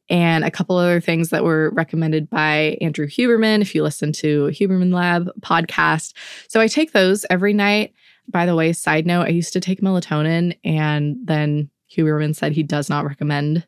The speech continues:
doing that. So I have shifted to magnesium and I think it was L-theanine that he recommended. So if you are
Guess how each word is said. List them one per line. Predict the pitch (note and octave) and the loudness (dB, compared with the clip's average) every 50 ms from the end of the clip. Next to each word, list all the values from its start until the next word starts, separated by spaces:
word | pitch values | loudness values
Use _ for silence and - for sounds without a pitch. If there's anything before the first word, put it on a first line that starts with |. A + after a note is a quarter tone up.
| _ _ _ | _ _ _
doing | - D#3+ D#3+ E3 F3+ | -2 0 0 2 2
that. | F#3+ G3+ G#3+ A3 - - | 2 2 2 0 0 -2
So | - G3 | -4 -2
I | E3+ | -2
have | D#3+ C#3+ - | -2 -2 -2
shifted | - - - D#3+ - - - D#3+ D3+ D3+ D3+ D3+ | -4 -4 -2 -4 -4 -2 -2 0 0 0 -2 -4
to | - - D#3 D3+ D3 D3+ D3+ D3+ - | -4 -4 -2 0 0 0 0 -2 -2
magnesium | - D#3 D3+ D3+ D3 D3+ D3 D3 C#3+ - D3 D3 C#3+ D3 D3 | -2 -2 -2 -2 -2 -2 -4 -4 -4 -4 -4 -4 -2 -2 -2
and | C#3+ C#3+ D3 D3+ D3 - - - - - - - _ - | -4 -4 -4 -6 -6 -10 -16 -20 -20 -20 -20 -16 _ -16
I | - | -8
think | - D#3 D3 | -6 -4 -4
it | D3 | -4
was | - - - - _ _ _ | -6 -8 -12 -18 _ _ _
L-theanine | - D3+ D3 D3 - - A3+ B3 B3+ B3+ B3 A#3+ A#3 A#3 A#3 A3+ A3 A3 A3+ A3+ - - - - - _ | -4 -2 -2 -2 0 2 2 4 4 4 4 4 4 4 4 4 2 2 0 -2 -8 -14 -20 -20 -6 _
that | G#3 F#3+ | 0 2
he | G#3 G3+ A3+ | 2 2 2
recommended. | G3+ G3+ G3+ G3 - G3+ G3+ G3 G3 G3 G3 G3 F#3+ F#3+ F#3+ F#3 F#3 F#3 - | 2 2 0 2 2 2 2 4 4 4 4 4 2 4 2 2 0 -2 -4
So | - - - F#3+ E3+ E3 E3 D#3+ D#3+ D#3 D#3 D#3 - - | -10 -4 0 2 2 4 4 4 4 2 2 0 0 0
if | F3 E3 - - | -2 -2 0 0
you | E3+ F3 E3+ D#3+ - - | 0 2 2 2 2 2
are | D#3+ D#3 D#3 D3+ D3+ D#3+ D#3+ | 2 2 2 2 2 0 -2